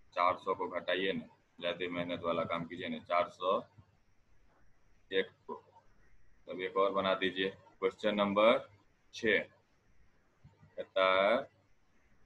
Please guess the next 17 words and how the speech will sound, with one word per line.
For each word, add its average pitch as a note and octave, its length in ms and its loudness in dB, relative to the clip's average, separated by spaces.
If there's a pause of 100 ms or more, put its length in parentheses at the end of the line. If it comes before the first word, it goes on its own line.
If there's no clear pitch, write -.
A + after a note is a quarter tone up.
(960)
सात G2 400 4
छः G2+ 220 -2
पाँच G#2 440 0
में G2+ 220 -4
से G#2 240 0
घटाइए F#2+ 840 0 (2750)
छः G2+ 400 0
नौ G2 320 0
आठ F#2 380 -2
को। - 220 -14 (2500)
ओके, G2 320 2 (840)
ये F#2+ 180 2
हो F#2+ 120 0
गए G2 240 6
आपके F#2+ 360 4
चार F#2+ 320 4
क्वेश्चन। G#2 560 4